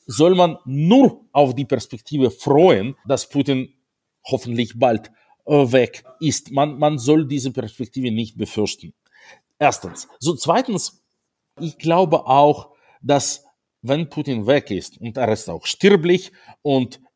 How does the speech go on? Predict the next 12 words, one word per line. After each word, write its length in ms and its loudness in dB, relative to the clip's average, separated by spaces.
seine 500 2
Lage 340 2
ist 200 -2
auch 260 -2
sehr 400 -2
unsicher, 640 0
weil 300 4
er 420 0
diese 300 -6
ganze 460 -2
Stabilität 800 -4
selber 640 4